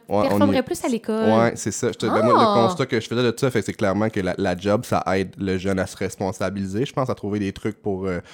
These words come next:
Speaker 1: s'organiser, tu sais, au niveau de l'horaire, de ses responsabilités, tu sais. Fait que c'est ça, je pense que ça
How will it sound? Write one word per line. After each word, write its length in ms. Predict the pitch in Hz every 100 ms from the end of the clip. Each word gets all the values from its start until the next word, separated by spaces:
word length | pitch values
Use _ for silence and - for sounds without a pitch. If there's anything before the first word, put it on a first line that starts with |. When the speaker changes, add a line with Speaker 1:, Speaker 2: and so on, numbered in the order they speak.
| - -
Speaker 1:
s'organiser, 840 | - - 87 95 90 95 95 90 90
tu 80 | -
sais, 80 |
au 100 | 98
niveau 300 | 92 87 90
de 100 | 90
l'horaire, 520 | 90 90 90 90 87 87
de 60 |
ses 140 | 90 90
responsabilités, 920 | 85 95 90 92 90 92 90 98 90
tu 60 | -
sais. 80 |
Fait 100 | 110
que 60 | 95
c'est 80 | 107
ça, 80 | 110
je 80 | -
pense 240 | 107 104
que 80 | 104
ça 260 | - 98